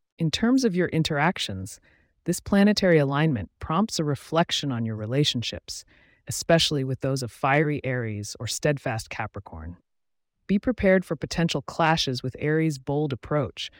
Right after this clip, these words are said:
but find solace in the support of Capricorn companions who share your value for discipline. Financially,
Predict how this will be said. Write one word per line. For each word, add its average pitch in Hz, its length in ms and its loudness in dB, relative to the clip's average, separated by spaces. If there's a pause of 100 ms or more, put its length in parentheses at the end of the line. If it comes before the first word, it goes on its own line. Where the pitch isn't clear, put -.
(180)
but - 120 -8
find 180 340 2
solace 170 500 4
in 127 80 -2
the 120 80 -2
support 165 500 -2
of - 120 -12
Capricorn 147 580 -4
companions 120 760 -4
who 131 120 -8
share 151 340 0
your 131 160 -4
value 131 460 -2
for - 160 -12
discipline. - 560 -10 (640)
Financially, 151 800 2